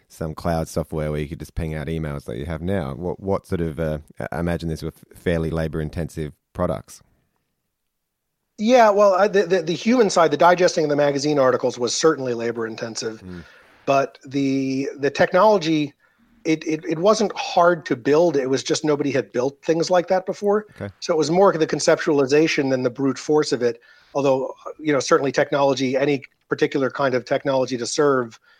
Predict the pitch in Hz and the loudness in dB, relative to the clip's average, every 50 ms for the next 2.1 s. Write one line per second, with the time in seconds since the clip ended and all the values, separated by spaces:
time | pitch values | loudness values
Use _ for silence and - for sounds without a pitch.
0 | _ _ - 135 - - - 156 143 135 135 131 123 117 - - 135 139 123 113 | _ _ -10 -8 -8 -2 0 2 2 2 2 0 -2 -2 -2 -4 -6 -6 -4 -4
1 | 131 127 123 120 120 117 113 113 113 110 - 131 135 131 131 - - - 85 78 | -4 -2 -2 -2 -6 -6 -6 -8 -10 -8 -6 -4 -4 -4 -4 -6 -6 -6 -6 -6
2 | 76 73 | -6 -8